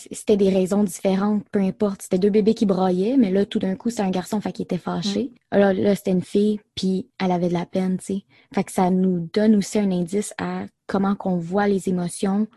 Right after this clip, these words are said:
Speaker 1: qui sont vécues par des filles, puis des émotions
Speaker 2: Ah.
Speaker 1: qui sont vécues par des garçons. Les garçons, ils vont souvent être fâchés, puis les filles, ils ont de la peine. Fait qu'on va encourager les garçons à démontrer juste une seule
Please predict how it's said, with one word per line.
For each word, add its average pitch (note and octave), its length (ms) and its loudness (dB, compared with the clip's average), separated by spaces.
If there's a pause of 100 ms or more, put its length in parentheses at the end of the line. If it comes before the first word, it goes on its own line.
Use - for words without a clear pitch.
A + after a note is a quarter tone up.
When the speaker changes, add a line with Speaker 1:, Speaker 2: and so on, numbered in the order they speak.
(120)
Speaker 1:
qui - 120 -6
sont F3+ 180 -2
vécues F3+ 300 0
par F3+ 240 -6
des E3 100 -4
filles, A3 480 -2 (360)
puis F3 100 -8
des F#3 160 -2
émotions F3+ 400 -2
Speaker 2:
Ah. - 60 -20
Speaker 1:
qui - 280 -14
sont F3 60 -2
vécues F3+ 280 -6
par F#3 180 -6
des F3 100 -2
garçons. G3+ 480 -6 (260)
Les F#3 120 -2
garçons, F3+ 360 0
ils A3 120 6
vont F3 140 -4
souvent F#3 520 -4
être F3+ 260 -4 (200)
fâchés, A#3+ 680 2 (320)
puis F3+ 100 -4
les F3 140 0
filles, F#3+ 480 -4 (100)
ils - 80 -6
ont F3 60 -2
de E3+ 60 -4
la E3+ 120 -6
peine. F3 380 -6 (220)
Fait F3+ 120 -10
qu'on F3+ 140 -2
va F3 240 -4
encourager F#3 960 -4
les F#3+ 100 0
garçons F#3 320 -2
à F#3 60 0
démontrer F3+ 520 -2
juste G3+ 320 -6
une F#3+ 100 0
seule F#3+ 340 -2